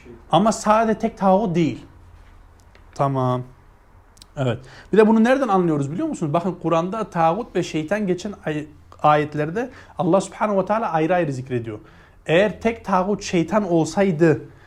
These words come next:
Speaker 2: niye ayrı ayrı Allah azze ve celle zikrediyor? Sadece şeytan derdi biterdi. Tamam? Anlatabiliyor muyum? Bir de eğer tağut sadece şeytan olsaydı Allah azze ve celle Firavun'a niye tağut diyor? Demek ki tek tağut şeytan değil. Anlatabiliyor muyum? Tamam, anlaşıldı inşallah.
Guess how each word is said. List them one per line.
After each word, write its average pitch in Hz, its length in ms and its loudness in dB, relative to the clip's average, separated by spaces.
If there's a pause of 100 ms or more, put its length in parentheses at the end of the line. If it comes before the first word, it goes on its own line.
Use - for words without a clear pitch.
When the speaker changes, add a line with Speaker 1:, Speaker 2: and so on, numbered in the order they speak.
(120)
Speaker 2:
niye 202 180 2
ayrı 190 200 4
ayrı 160 160 2
Allah 147 160 0
azze 143 120 -2
ve 139 60 -2
celle 135 180 -4
zikrediyor? 135 380 -4
Sadece 196 240 2
şeytan 190 300 2
derdi 160 200 0
biterdi. 165 420 -2 (160)
Tamam? 220 340 0 (160)
Anlatabiliyor 185 480 2
muyum? 175 320 -2 (220)
Bir 208 100 2
de 160 300 4 (180)
eğer 202 260 4
tağut 202 360 0
sadece 220 240 0
şeytan 202 560 -2 (120)
olsaydı 170 480 4
Allah 180 200 2
azze 185 140 2
ve 180 60 0
celle 196 180 0
Firavun'a 185 340 0
niye 214 160 0
tağut 135 340 -2
diyor? 151 160 -8 (200)
Demek 160 320 0
ki 180 120 -6
tek 202 220 -6
tağut 196 320 0
şeytan 175 400 -4
değil. 120 200 -6 (680)
Anlatabiliyor 160 500 -2
muyum? 127 240 -4 (240)
Tamam, 175 280 0
anlaşıldı 170 420 0
inşallah. 120 240 -8